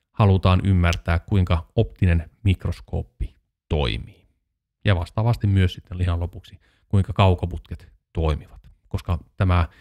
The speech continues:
tämä suurennuslasin problematiikkahan meille sitten motivaation näille loppuasioihin sitten antaa.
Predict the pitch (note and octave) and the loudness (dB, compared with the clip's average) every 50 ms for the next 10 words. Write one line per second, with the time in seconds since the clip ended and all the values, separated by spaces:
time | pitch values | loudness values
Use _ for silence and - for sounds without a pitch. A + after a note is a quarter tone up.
0 | _ _ _ _ _ _ _ _ - G2+ F#2+ F#2+ F#2 - - D3 D3 C3 B2+ A#2 | _ _ _ _ _ _ _ _ 2 2 4 4 2 2 4 4 6 6 6 6
1 | G#2+ G#2+ G2 - - G#2+ G2 G2+ G#2 G2 F2+ - - A2+ - - G#2+ F#2 F2+ F#2 | 6 4 4 2 2 2 4 6 4 4 4 4 4 4 4 4 4 4 4 2
2 | - - G2 F#2 - - - F2 E2+ E2+ E2+ E2+ E2+ E2+ - - - F2 E2+ E2 | 0 0 0 0 0 0 0 0 2 2 2 2 0 -2 -4 -6 -4 -4 -2 -4
3 | D#2+ - - F#2+ F2+ - F#2+ F2 E2 E2 E2+ - - F2 E2+ E2 E2+ E2+ E2 E2+ | -4 -4 -4 -4 -4 -2 -4 -4 -4 -4 -6 -6 -6 -6 -6 -6 -6 -8 -8 -10
4 | - - _ _ _ - F#2 E2+ - _ - - - E2+ E2 D#2+ D#2 D#2+ E2+ E2 | -12 -16 _ _ _ -4 -4 -4 -6 _ -12 -10 -10 -10 -12 -12 -12 -12 -12 -12
5 | D#2 - - _ - - - - B1 - - - _ _ _ _ | -14 -18 -20 _ -18 -14 -12 -10 -10 -10 -12 -16 _ _ _ _